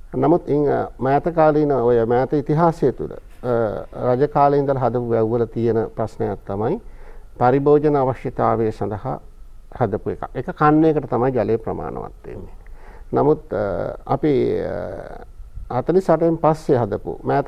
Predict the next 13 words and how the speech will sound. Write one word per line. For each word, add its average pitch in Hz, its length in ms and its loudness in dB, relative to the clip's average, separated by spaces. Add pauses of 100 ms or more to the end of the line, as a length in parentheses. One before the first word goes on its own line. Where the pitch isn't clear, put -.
කාලීනව 151 440 2
හදපු 117 260 -4
ජලාශ 110 420 -2
බොහෝ 127 320 -2
ප්‍රමාණයක් 113 640 -4
අපි 120 260 -2 (640)
පානීය 139 440 6
ජලය, 117 340 0
අ, 135 480 0
කර්මාන්ත 143 540 4
සඳහා 127 400 2
අවශ්‍ය 110 360 -2
ජලය, 113 360 0